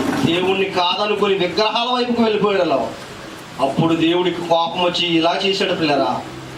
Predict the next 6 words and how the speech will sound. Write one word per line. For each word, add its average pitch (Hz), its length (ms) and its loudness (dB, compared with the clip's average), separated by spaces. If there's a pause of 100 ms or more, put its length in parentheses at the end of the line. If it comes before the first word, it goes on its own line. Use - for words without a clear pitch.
(1200)
దేవుని 247 300 2
యొక్క 240 140 0 (100)
రాకల్లో 247 500 0
కూడా 226 140 4
అలాంటి 220 220 0 (120)
భయంకరమైన 240 580 0